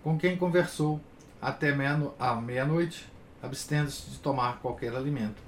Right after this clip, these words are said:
ou bebida. A madre teria ainda de voltar para a Encarnação, mas o gelo havia se quebrado e não tardou que pad-, que o padre visitador Fernandes a deixasse partir para Salamanca,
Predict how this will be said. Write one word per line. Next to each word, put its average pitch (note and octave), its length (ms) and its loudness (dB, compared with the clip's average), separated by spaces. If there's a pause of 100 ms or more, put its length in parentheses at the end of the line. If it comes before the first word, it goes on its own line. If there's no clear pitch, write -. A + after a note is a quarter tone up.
(120)
ou B2+ 140 -4
bebida. B2+ 500 -4 (1120)
A D3 120 2
madre F#3 400 10
teria F3+ 320 6
ainda F3+ 260 4
de E3 80 2
voltar D#3+ 460 6
para D3 120 4
a D3 40 4
Encarnação, D3+ 640 2 (540)
mas C#3 200 2
o F3 80 8
gelo E3+ 400 8
havia D#3 300 4
se - 140 -4
quebrado C#3 640 4
e C#3 80 -2
não D#3+ 200 4
tardou E3 480 2 (460)
que E3 100 -2
pad-, D#3+ 420 6 (200)
que - 80 2
o D3 100 4
padre D#3 360 6
visitador D3+ 640 4
Fernandes B2 800 -2 (440)
a - 100 2
deixasse D#3 500 4
partir C#3+ 460 0
para B2+ 240 -2
Salamanca, B2+ 680 -4